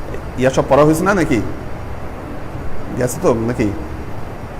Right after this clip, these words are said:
না বাকি আছে কোনোটা? কমেন্টস পড়া হয়েছে না মোটামুটি? হ্যাঁ। আচ্ছা, আরেকটা বিষয়, জাকাত কালেকশনের ওইটা মোটামুটি একটা টিম ঠিক করে দেওয়া হয়েছে।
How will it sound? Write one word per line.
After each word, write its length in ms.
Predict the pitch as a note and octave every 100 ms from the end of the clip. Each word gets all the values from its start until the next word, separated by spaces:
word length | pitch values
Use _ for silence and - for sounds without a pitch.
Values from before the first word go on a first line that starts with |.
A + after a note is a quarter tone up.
| - - - - -
না 100 | A#2
বাকি 240 | A2+ A#2 C#3
আছে 160 | -
কোনোটা? 300 | C3 B2 G#2 G2 - - - - - - - -
কমেন্টস 480 | B2 A#2+ G#2 - - - - - - - - - - - - - - - - - - -
পড়া 120 | B2+
হয়েছে 200 | D3 D#3
না 60 |
মোটামুটি? 300 | F3 F#3+ G3
হ্যাঁ। 800 | - - - - - - - A2 G#2+ - - -
আচ্ছা, 160 | C#3+
আরেকটা 240 | C#3+ F3 F#3+
বিষয়, 360 | F#3+ F#3+ C3+ F#2+ - - - - - - - - - - - A#2
জাকাত 240 | C3 D3 F3
কালেকশনের 420 | E3+ F3 G3+ F3
ওইটা 260 | D#3+ C#3+ G#2 - - - - - - - - - - - - - - - - - - - - - -
মোটামুটি 500 | B2+ C#3+ D#3+ F3 F3+
একটা 180 | E3 F3+
টিম 180 | F#3 F#3 F3+
ঠিক 140 | F#3
করে 160 | F3 F3
দেওয়া 200 | E3 D#3+
হয়েছে। 320 | E3 D#3+ G3+